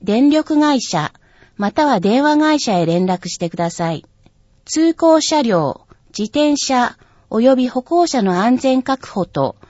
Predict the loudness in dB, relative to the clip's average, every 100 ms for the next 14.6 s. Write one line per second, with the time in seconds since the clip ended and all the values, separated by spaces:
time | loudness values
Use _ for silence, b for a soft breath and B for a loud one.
0 | b b -6 0 4 4 4 0 -2 0
1 | 2 2 0 0 0 2 0 0 0 2
2 | 2 2 0 -2 -2 0 0 -2 -2 0
3 | 0 2 2 2 -2 -2 0 -2 -2 -4
4 | -4 -6 -8 -10 _ _ _ _ -2 -2
5 | -2 -2 0 0 0 0 0 -2 0 0
6 | 0 -2 -2 0 2 2 -2 b b -2
7 | 0 2 2 2 0 0 -2 0 -2 -2
8 | -6 -6 -6 -6 -6 -2 2 2 2 0
9 | 0 -2 -4 -6 -4 -4 -4 -6 -6 -10
10 | _ -20 _ _ -8 -2 0 0 0 0
11 | -2 -4 -4 -6 _ _ _ _ _ -4
12 | -4 -2 -4 -4 -2 -2 -2 0 2 2
13 | -2 -2 -4 -6 _ _ _ _ _ -4
14 | 0 2 2 2 2